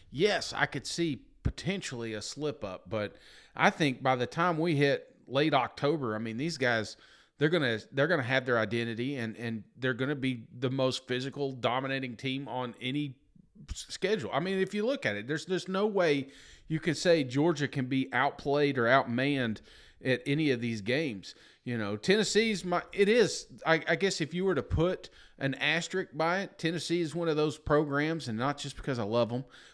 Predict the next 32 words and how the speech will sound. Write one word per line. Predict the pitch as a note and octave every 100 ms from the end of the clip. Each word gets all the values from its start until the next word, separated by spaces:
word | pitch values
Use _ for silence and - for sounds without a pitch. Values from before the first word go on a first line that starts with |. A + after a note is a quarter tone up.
| -
but | C3+ -
because | C3+ D3 B2
they | B2
can | - D3+ D#3 - -
score | - - D3+ C#3
a |
lot | C#3 C#3+
of | -
points | C3+ C#3 -
in | A2
a |
hurry. | F#2 - D#3 F#3 - - - - -
You | D3
know, | D3+
that's | E3 D3+ -
definitely | B2 D#3 D#3+ D3+ C3+
one | C3 D3+ A2+
I, | A#2+ C#3 B2+
I | A#2
could | C#3 A#2+
see | - C#3 C#3 C3 - _ - G2+
disrupting | C#3 D3+ B2 C#3 - F3+ F3
things, | F#3 F#3 F3+ - - - -
maybe | A#2+ C#3 D#3+ F3 F#3 G3+ F#3+ _ _ -
catching | D#3 D#3 E3
Mississippi | D#3+ D#3+ E3+ D#3+ D3
State | - D3 E3+
with | C#3 C#3+
that | C3
crowd, | - D3 D#3 F3+ E3+
but | C#3 B2+ C3 - - - - - - - _ _ C3+
I, | D3+